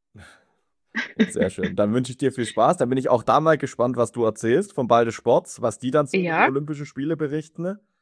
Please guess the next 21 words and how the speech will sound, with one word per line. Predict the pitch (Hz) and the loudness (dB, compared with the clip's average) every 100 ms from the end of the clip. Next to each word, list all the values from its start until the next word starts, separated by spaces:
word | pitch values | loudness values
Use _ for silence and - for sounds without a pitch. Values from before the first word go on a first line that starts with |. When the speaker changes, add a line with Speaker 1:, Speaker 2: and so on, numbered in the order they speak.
| _ _ | _ _
Speaker 2:
Mhm. | - 202 | -10 -4
Speaker 1:
Ähm, | 240 117 117 110 | 0 2 0 -4
wurde | 107 117 | 0 2
ja | 113 | 4
auch | 98 123 - | 4 0 -2
kontrovers | 127 113 104 107 117 | -6 -4 -4 -4 -6
diskutiert, | 113 - 110 - 120 156 - | -14 -16 -16 -8 -4 -4 -6
warum | 107 98 107 | -10 -8 -6
denn | 107 104 | -4 -4
der | 98 | -4
Ball | 104 | -4
des | 107 | -4
Sports | - 104 110 - | -6 -6 -6 -6
am | 101 | -6
letzten | 101 104 107 | -6 -6 -8
Samstag | 101 107 - 107 | -6 -6 -6 -6
der | 104 | -2
Olympischen | 101 107 104 101 | -2 -2 -6 -12
Spiele | - 107 127 | -8 -6 -4
sein | 117 127 | -4 -4
muss. | 127 151 185 - | -2 -4 -6 -12